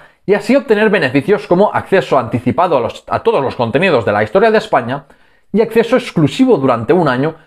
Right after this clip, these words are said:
a episodios extra, como el episodio extra doce, Tierra de Nadie, el Duero entre los siglos octavo y once, en el que hablo de esa sociedad bajo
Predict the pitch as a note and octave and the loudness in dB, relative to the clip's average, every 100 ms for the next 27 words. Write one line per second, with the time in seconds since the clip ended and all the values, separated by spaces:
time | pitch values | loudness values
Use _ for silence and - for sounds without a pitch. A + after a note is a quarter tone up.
0 | _ - C4 G#3+ A#3 A3 - A3 A3 - | _ -2 0 0 2 2 2 0 -2 -6
1 | G#2 - _ _ _ _ B3+ C4 C4 C4 | -8 -8 _ _ _ _ 0 2 2 2
2 | D#3+ D#3 D3 F#3+ G3+ - D#3+ - - C#3+ | 0 0 0 2 0 0 -6 -6 -4 -2
3 | B2+ G2+ F3 A3 - D#3 G3+ - - - | -2 -2 -2 0 0 0 -2 -16 -20 -16
4 | - D3+ C3+ A#2+ F3+ A3 A#2+ F2+ - _ | -4 -2 0 0 0 0 0 -4 -8 _
5 | _ _ - C4 F3+ E3 F3 F3+ F#3+ G3+ | _ _ -2 0 2 2 0 0 2 2
6 | D#3+ D#3 D3 D3+ - - C3+ C3 - C3 | 2 2 2 0 -4 -4 -4 -2 -2 -2
7 | C#3+ D#3 D#3 - - D#3 F#3+ - - D#3 | 2 0 -2 -14 -4 -2 -2 -4 -2 -2
8 | B2+ - F2 - - - _ _ A3+ A#3+ | -2 -8 -10 -10 -20 -20 _ _ -2 0
9 | A3 F3+ A#3 D#3 F#3 G#3 A#3+ - G3 - | 0 2 0 2 0 2 -2 0 -2 2
10 | C#3+ F#3+ B3 C3 C#3 - D3 C#3+ - | 2 4 2 0 -4 0 2 2 2